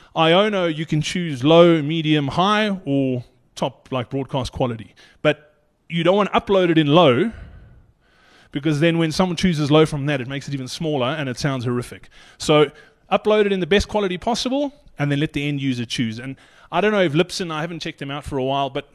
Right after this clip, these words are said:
one thing I love about Iono, particularly if we're building in the South African and African context, data is an issue. I don't think it's stopping people listening, but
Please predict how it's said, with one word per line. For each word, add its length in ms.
one 220
thing 140
I 60
love 160
about 240
Iono, 400
particularly 380
if 80
we're 100
building 280
in 80
the 60
South 200
African 480
and 140
African 420
context, 540
data 320
is 120
an 80
issue. 240
I 80
don't 200
think 220
it's 160
stopping 540
people 500
listening, 460
but 360